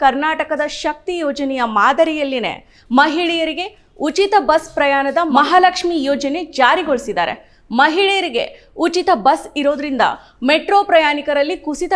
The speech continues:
ಕಾಣ್ತಾ ಇದೆ, ಬಹಳಷ್ಟು ನಷ್ಟ ಆಗಿದೆ. ಹಾಗಾಗಿ ಎರಡು ಸಾವಿರದ ಇಪ್ಪತ್ತಾರರಿಂದ ಎಲ್ ಆ್ಯಂಡ್ ಟಿ ಮೆಟ್ರೋದ ಪಾಲನ್ನ ಮಾರಾಟ ಮಾಡಿ ಹೊರ ಹೋಗೋದಾಗಿ ಬೆದರಿಕೆ ಒಡ್ಡಿದೆ.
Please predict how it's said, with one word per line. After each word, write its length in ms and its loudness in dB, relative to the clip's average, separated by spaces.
ಕಾಣ್ತಾ 400 0
ಇದೆ, 160 -4
ಬಹಳಷ್ಟು 480 4
ನಷ್ಟ 240 -2
ಆಗಿದೆ. 260 -2
ಹಾಗಾಗಿ 440 4
ಎರಡು 280 0
ಸಾವಿರದ 360 4
ಇಪ್ಪತ್ತಾರರಿಂದ 920 0
ಎಲ್ 100 -2
ಆ್ಯಂಡ್ 240 -4
ಟಿ 60 -2
ಮೆಟ್ರೋದ 360 -2
ಪಾಲನ್ನ 380 2
ಮಾರಾಟ 360 4
ಮಾಡಿ 220 -2
ಹೊರ 140 6
ಹೋಗೋದಾಗಿ 560 4
ಬೆದರಿಕೆ 440 -4
ಒಡ್ಡಿದೆ. 280 -2